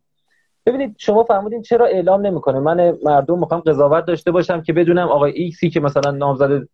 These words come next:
مورد خواست من بوده چرا تایید شده، چرا رد شده، به چه دلیل رد شده، امثال. ببینید، عدم اعلام یک، اه، مستند قانون، اعلام در واقع، اعلام دلایل رد مستند قانونی می‌خواد. چرا؟ چون مستقیماً با آبروی اشخاص در ارتباطه.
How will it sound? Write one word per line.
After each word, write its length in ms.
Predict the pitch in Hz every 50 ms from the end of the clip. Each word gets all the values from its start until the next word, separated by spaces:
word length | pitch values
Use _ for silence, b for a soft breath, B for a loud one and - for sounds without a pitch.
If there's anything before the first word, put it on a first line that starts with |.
| _ _ _ _ _ -
مورد 480 | 139 139 139 143 143 139 135 127 120 - -
خواست 300 | - - 143 139 - -
من 220 | 151 147 147 143 143
بوده 180 | 147 151 175
چرا 240 | 170 - 190 180 185
تایید 280 | - 165 156 151 160 160
شده، 200 | - 165 156 151
چرا 240 | 147 - 165 160 160
رد 220 | 151 160 170 165
شده، 280 | - - 165 147 151 143
به 120 | 143 139
چه 140 | 143 - 180
دلیل 300 | 175 185 175 175 165 156
رد 140 | 151 147 -
شده، 360 | - 151 131 135 131 - 131
امثال. 340 | 127 123 - - 117 113 - - _ _ _ _ _ _ _ _ _ _ _ _ _ _ _
ببینید، 280 | 233 269 294 311 311 -
عدم 360 | - 180 190 175 220 240 262
اعلام 800 | 262 240 - 269 247 - 156 160 175 190 202 190 175 170 165 165 160
یک، 400 | 160 190 220 233 233 - - - - - _ _ _ -
اه، 380 | 131 147 147 147 147 143 139
مستند 580 | 127 120 151 160 156 156 - 156 156 170 185 -
قانون، 440 | - - 147 147 147 143 143 143 - _ _ _ _ _ - -
اعلام 460 | 151 165 - 151 156 170 185 170 143
در 140 | 151 135 127
واقع، 260 | 117 123 120 113 117 -
اعلام 540 | 139 151 - 139 151 175 190 196 175 151 -
دلایل 480 | - 139 131 131 135 135 131 139 139
رد 160 | 160 180 175
مستند 420 | 180 156 - - 147 135 156 165 185
قانونی 380 | 160 156 147 135 131 135 135
می‌خواد. 260 | 123 120 - - 113 -
چرا؟ 460 | - - 196 196 180 160 160 156 - _ _ _ _ _
چون 160 | _ 233 240 254
مستقیماً 520 | 233 208 - - 175 165 160 175 185 208
با 120 | 214 202
آبروی 440 | 180 123 151 147 143 147 151 180 160
اشخاص 360 | 139 127 120 - - 120 -
در 140 | - 120 117
ارتباطه. 520 | 117 113 - 117 107 110 110 - - 110